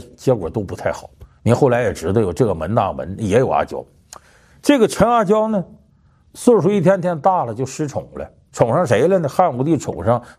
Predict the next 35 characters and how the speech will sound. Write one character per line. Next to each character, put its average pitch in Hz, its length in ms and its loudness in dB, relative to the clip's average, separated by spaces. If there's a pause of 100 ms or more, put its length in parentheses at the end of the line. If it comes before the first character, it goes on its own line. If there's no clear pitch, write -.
大 151 320 2
将 151 320 2
军 143 200 0
韦 92 220 -6
青 143 240 -2
他 139 100 2
姐 67 320 -10
姐 90 180 -4 (140)
平 165 300 2
阳 135 240 4
韦 131 160 0
子 95 140 -6
夫。 113 180 -4 (1300)
宠 220 240 2
上 262 100 4
韦 285 160 2
子 220 80 2
夫 240 140 4
之 214 140 4
后 254 240 0
呢， 175 160 -4
阿 185 140 2
娇 180 180 -2
受 180 200 -4
冷 80 200 -10
落。 107 260 -6
阿 165 160 2
娇 165 160 0
一 180 80 -2
来 139 160 0
气， 151 180 -6
想 92 260 -8
个 92 40 -10
办 98 180 0
法， 73 160 -18